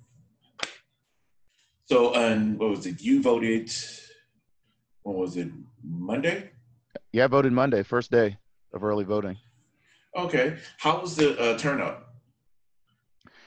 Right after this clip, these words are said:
Speaker 2: It was, I went around ten o'clock in the morning, and I was probably the,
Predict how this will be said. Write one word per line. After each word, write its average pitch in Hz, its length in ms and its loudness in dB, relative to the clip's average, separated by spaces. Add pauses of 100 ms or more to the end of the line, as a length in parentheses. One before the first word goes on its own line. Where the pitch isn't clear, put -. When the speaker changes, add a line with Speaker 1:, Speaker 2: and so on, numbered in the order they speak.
(560)
Speaker 2:
It 196 140 6
was, 190 540 4 (380)
I 143 100 4
went 185 220 4
around 143 320 2 (120)
ten 151 140 0
o'clock 139 280 2
in 135 60 -2
the 123 60 -2
morning, 131 440 0
and 117 100 0
I 117 180 2 (960)
was 110 160 -6
probably 127 840 2
the, 107 320 0